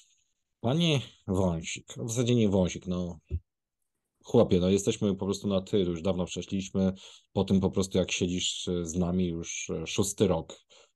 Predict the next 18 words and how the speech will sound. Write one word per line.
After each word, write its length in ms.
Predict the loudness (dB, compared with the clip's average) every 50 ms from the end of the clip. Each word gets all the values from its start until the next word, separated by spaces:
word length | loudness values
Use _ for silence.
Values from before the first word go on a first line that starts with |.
| _ _
podsłuchujesz 800 | -2 -2 -2 0 2 2 2 2 2 0 0 0 0 -2 -6 -8
nas, 440 | -8 -10 -8 -8 -8 -8 -10 -14 -18 _ _ _ _ _ _ _ _ _ _ _ _ _
e, 240 | -8 -6 -6 -6 -6 -8 -12 -18 _ _ _ _ _ -20 -20 -20 -8 _
bezprawnie, 920 | 4 4 4 4 4 2 4 4 4 4 4 0 -2 -8 -10 -10 -12 -14 -16 _ _ _ _ _ _ _ _ _ _ _ _ _
zlecasz 480 | 0 4 4 4 6 4 2 2 2 0
bezprawną 580 | -2 -2 -2 0 2 2 2 4 2 2 2
inwigilację, 1200 | 2 2 0 0 -2 -2 -2 -2 0 -2 -2 -6 -10 -10 -12 -10 -10 -12 -14 -12 -12 -12 -12 -14 -14 -18 -20 -18 -14 -10 -6
e, 400 | -4 0 2 2 4 4 2 2 0 -4 -8 -8
i 140 | -6 -2
wydaje 380 | 0 2 2 4 4 4 4 2
ci 120 | 0 -4
się, 160 | -2 0 0 2
że 140 | 2 2
jesteś 300 | 0 0 0 -2 -4 -4
bezkarny. 920 | -2 -2 0 0 0 -2 -2 -4 -4 -4 -4 -8 -14 -18 -14 -14 -14 -14 -14 -18 _ _ _ _ _ _ _ _ _ _ -18 -14
Straszysz 480 | -10 0 2 4 4 4 2 -2 -2 0
ludziom, 640 | 0 0 0 -2 -6 -8 -8 -6 -6 -6 -6 -8 -8
ludzi, 480 | -4 -4 -4 -2 -2 -2 -2 -2 -4